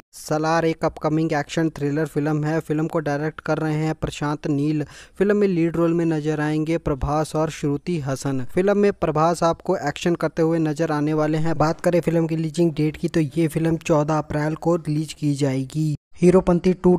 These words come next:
टाइगर श्रॉफ स्टारर एक अपकमिंग रोमांटिक एक्शन फिल्म होने वाली है। ये फिल्म दो हज़ार चौदह की फिल्म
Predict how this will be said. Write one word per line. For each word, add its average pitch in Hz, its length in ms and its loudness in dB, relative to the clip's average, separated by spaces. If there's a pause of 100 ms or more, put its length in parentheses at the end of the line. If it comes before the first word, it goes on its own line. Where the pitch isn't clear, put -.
टाइगर 170 280 2
श्रॉफ 165 420 0
स्टारर 160 480 0
एक 160 200 -2
अपकमिंग 160 460 -2
रोमांटिक 156 580 0
एक्शन 160 380 -2
फिल्म 160 280 0
होने 156 260 0
वाली 156 260 0
है। 160 160 0
ये 175 160 0
फिल्म 180 300 -2
दो 170 160 0
हज़ार 170 200 0
चौदह 160 380 -2
की 170 180 -8
फिल्म 175 320 0